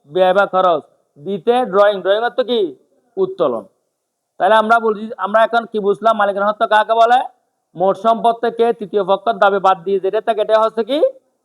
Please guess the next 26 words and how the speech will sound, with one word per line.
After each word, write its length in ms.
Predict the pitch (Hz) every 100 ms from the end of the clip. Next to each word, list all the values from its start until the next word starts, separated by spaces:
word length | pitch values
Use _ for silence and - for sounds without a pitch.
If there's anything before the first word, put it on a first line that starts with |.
| 160
মালিকানা 540 | 180 202 190 175 165
সত্ত্ব। 340 | 175 - 147 120 _ _ 165
মালিকানা 380 | 180 190 208
সত্ত্ব 140 | 220 240
বলতে 180 | 233 233
আমরা 180 | 226
বুঝি 340 | 220 220 220 285 480 _ _ _ -
সি 160 | 196
প্লাস 520 | - 190 202 247 - _ _ _ 156
আর 220 | 170 170
মাইনাস 600 | 175 190 214 233 285 - _ -
ই 120 | 180
মাইনাস 500 | 180 185 202 226 294 - _ 151
ডি। 300 | 151 156 107 _ _ _ _ _ _ _ _ _ _ _ _ _ -
ক্লিয়ার? 380 | 170 214 226 240 - _ _ _ _ _ _ _ -
এখন 340 | 175 240 254
দেখো, 520 | 233 226 240 262 - _ _ _ _
আমাদের 480 | 175 208 240 254 262 202 -
এই 220 | 208 233 214
জিনিসগুলো 440 | 233 247 220 254
শুধু 220 | 220 233
কাকে 380 | - 208 233 240
বলে 200 | 247 247 233
জানতে 220 | 196 165
হবে 240 | 165 151
না, 100 | 135